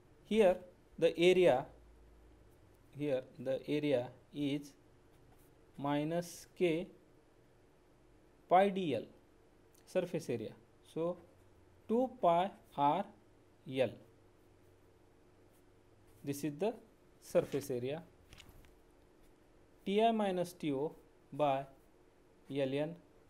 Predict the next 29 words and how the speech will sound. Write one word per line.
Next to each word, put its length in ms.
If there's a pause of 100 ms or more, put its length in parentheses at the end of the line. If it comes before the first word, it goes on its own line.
(320)
R 160
I 100
by 120
R 260
O 220 (280)
into 400 (440)
one 220
by 120
R. 260 (260)
This 200
R, 260 (460)
R 160
will 100
get 340
cancelled. 520 (600)
We 200
will 120
be 160
having 440 (200)
the 100
equation 580 (1000)
minus 440
K 320 (1400)
T 160
I 100
minus 500
T 120
O 240 (800)
by, 320